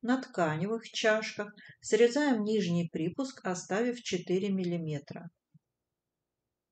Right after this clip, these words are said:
И заутюживаем припуски вверх. И также формируем красивую округлость.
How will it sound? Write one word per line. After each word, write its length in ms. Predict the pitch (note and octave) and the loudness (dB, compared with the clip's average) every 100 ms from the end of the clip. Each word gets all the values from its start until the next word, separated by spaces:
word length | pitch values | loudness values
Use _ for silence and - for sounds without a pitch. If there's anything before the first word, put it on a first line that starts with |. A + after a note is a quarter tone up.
| _ _ - - - | _ _ -20 -12 -4
И 120 | A#3 | -2
заутюживаем 960 | - G#3 G#3+ G3+ F3 D#3+ D#3+ D#3 D#3 | 2 4 4 2 0 0 -4 -4 -4
припуски 640 | F#3 F#3 E3+ F3 E3 - D3+ | -2 -2 -2 -8 -14 -10 -8
вверх. 680 | E3 G#3+ F3+ E3 - - _ - - _ _ _ _ _ _ _ _ _ _ - B2+ - | -6 -2 -2 -2 -6 -18 _ -20 -20 _ _ _ _ _ _ _ _ _ _ -20 -20 -8
И 160 | F#3 E3+ | -6 2
также 460 | F3 A#3 B3 C4 | 4 4 2 -2
формируем 680 | C4 A#3+ A3+ A#3 A#3 A3+ A3 - - - | 0 0 0 2 2 2 0 -14 -20 -4
красивую 880 | F3 D#3+ - - F3 F#3+ F#3+ D#3+ - | 0 0 0 -2 0 0 0 -2 -4
округлость. 960 | E3+ D#3+ E3 D#3 C#3+ - - - - - | -4 -2 -2 -2 -2 -8 -10 -12 -16 -20